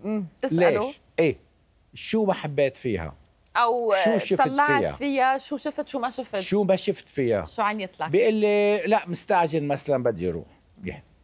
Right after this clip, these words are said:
Speaker 2: أنت مستعجل ليه جيت؟ تا، تا احكي أنا وياه."
Speaker 1: مم.
Speaker 2: ما بتحب لون الأخضر، هي الأصفر هون ما بتحبه، بصير مفوت معه.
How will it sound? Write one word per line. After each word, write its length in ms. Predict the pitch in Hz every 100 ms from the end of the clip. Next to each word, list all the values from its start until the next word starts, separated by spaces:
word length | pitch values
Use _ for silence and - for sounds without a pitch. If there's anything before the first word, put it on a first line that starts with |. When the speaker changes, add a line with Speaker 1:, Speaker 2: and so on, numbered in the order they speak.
| -
Speaker 2:
أنت 160 | 156 185
مستعجل 540 | 175 - 208 175 165
ليه 200 | 175 180
جيت؟ 220 | 127 117 -
تا، 80 | 165
تا 120 | 170
احكي 340 | 202 - 190 170
أنا 120 | 156
وياه." 320 | 143 113 85 - 170
Speaker 1:
مم. 140 | 160 151 _ _ _
Speaker 2:
ما 100 | 151
بتحب 360 | 165 - 190 147
لون 220 | 147 151
الأخضر، 480 | 147 147 139 143 131
هي 100 | 151
الأصفر 480 | 151 165 - 151 131
هون 140 | 160
ما 80 | 143
بتحبه، 500 | 127 - 151 135 143
بصير 380 | - - 156 151
مفوت 440 | 160 180 180 180
معه. 380 | 185 170 185